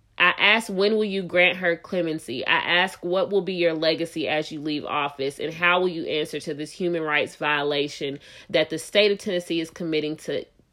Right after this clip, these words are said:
by keeping her incarcerated?" Um,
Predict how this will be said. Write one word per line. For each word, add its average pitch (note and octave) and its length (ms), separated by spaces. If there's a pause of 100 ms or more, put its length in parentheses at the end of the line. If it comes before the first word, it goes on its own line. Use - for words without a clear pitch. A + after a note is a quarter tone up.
(280)
by D#3+ 260
keeping F#3 380
her E3 180
incarcerated?" C3+ 1080 (1600)
Um, E3 720